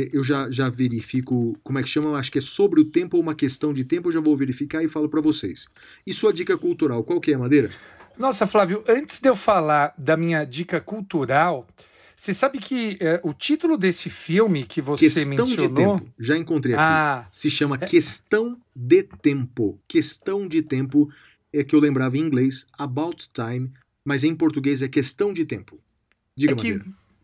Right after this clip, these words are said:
Speaker 2: o primeiro nome que você falou me remeteu a duas músicas, eh, em português com esse título, Sobre o Tempo.
Speaker 1: É,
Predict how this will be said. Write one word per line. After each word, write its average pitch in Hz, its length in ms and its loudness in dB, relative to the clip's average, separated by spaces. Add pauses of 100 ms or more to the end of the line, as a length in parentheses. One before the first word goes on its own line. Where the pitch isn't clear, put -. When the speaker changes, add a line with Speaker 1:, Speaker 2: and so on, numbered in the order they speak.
(100)
Speaker 2:
o - 80 -6
primeiro 240 560 4
nome 180 340 4
que - 140 -2
você 143 260 -4
falou 139 640 2 (420)
me 180 200 2
remeteu 214 920 2 (200)
a 180 160 2
duas 208 600 0
músicas, 175 1040 -2 (400)
eh, 147 580 0
em 151 120 0
português 240 800 2
com 226 180 -2
esse 254 300 0
título, 233 540 0
Sobre 277 440 2
o 302 60 2
Tempo. 240 600 -4
Speaker 1:
É, 120 240 -6